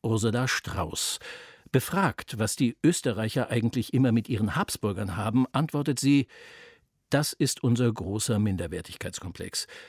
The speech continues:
Wir waren unter den Habsburgern mal riesig und davon ist ein ganz kleines Land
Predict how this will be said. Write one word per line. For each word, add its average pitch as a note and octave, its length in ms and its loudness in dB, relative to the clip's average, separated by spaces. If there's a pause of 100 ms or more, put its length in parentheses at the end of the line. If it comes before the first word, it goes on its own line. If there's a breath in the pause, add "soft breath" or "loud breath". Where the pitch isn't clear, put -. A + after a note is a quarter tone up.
(220 loud breath)
Wir B2 200 4
waren G3 320 2
unter C3 220 2
den G#2 260 -2
Habsburgern C#3 560 2
mal C3 180 6
riesig B2 460 2
und C3 140 2
davon B2 240 2
ist - 240 -4
ein G2+ 120 0
ganz B2 300 0
kleines G#2+ 360 0
Land G#2+ 280 0